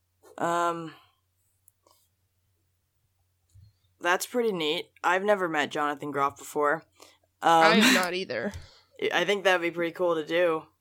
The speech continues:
Speaker 2: I've just met somebody <laughs> who's met Jonathan Groff.
Speaker 1: That's really cool. Okay.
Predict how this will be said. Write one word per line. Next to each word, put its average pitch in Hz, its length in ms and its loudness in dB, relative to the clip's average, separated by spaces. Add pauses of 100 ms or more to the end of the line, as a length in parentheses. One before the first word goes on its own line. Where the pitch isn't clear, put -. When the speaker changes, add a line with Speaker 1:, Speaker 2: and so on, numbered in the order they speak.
(260)
Speaker 2:
I've 220 160 2
just - 440 -4
met 202 300 -2
somebody 202 380 -6
<laughs> - 140 -12
who's 233 180 -2
met - 200 -6
Jonathan 196 520 -2
Groff. - 460 0 (1000)
Speaker 1:
That's - 220 -16
really 110 240 -6
cool. - 380 -8 (2000)
Okay. 202 480 4